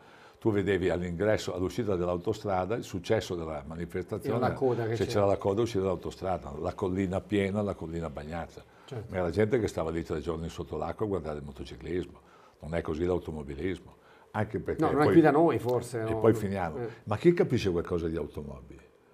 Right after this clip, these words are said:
Speaker 1: Ha vinto il pilota o ha vinto la gomma viola? Ha vinto il pilota?
Speaker 2: Fucsia, fucsia.
Speaker 1: Fucsia. Super soft, che io non ho ancora capito bene, eh.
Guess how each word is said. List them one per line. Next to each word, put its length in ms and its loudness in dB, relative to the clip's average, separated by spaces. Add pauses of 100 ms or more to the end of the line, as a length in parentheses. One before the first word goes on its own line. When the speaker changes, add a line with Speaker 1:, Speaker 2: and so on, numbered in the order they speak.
(280)
Speaker 1:
Ha 100 0
vinto 300 6
il 60 6
pilota 400 6
o 40 8
ha 40 4
vinto 260 6
la 100 6
gomma 300 4
viola? 480 -4 (100)
Ha 100 -4
vinto 280 2
il 80 6
pilota? 440 10
Speaker 2:
Fucsia, 280 2
fucsia. 420 12
Speaker 1:
Fucsia. 440 2 (500)
Super 580 6
soft, 400 6
che 100 4
io 60 12
non 100 8
ho 40 2
ancora 240 8
capito 420 2
bene, 440 6
eh. 380 0